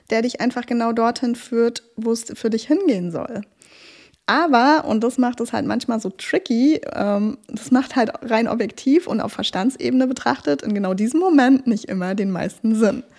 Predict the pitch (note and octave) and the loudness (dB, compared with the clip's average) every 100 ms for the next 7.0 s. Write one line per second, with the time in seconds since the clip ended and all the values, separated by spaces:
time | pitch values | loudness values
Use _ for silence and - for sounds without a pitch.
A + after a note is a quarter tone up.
0 | - - - - D3+ C3+ E3 - A#2 G3 | -20 -20 -14 -4 -2 -2 -4 -8 -2 0
1 | C4+ D4+ C4 G3+ G#3+ - G#3+ G#3+ A#3+ - | 2 2 2 2 -2 -2 0 -2 -2 -2
2 | A3+ A#3 A3+ A3+ A3+ G#3 - _ _ - | -2 0 0 0 -2 -6 -14 _ _ -10
3 | G#3+ - G#3 G#3+ G#3+ A3 G#3 G3 C4 - | -10 -8 -6 -2 0 0 2 0 0 -2
4 | B3+ B3 A#3+ A3 - C#4 D4+ E4 F#4+ - | -2 -2 -2 -2 -2 0 2 2 0 -4
5 | - - _ - - C4 A#3+ - - - | -12 -18 _ -4 2 2 2 0 -4 -6
6 | - C4 A#3 A3+ C4 - A3+ - B3+ D#4 | 2 4 4 2 0 -2 -8 0 4 4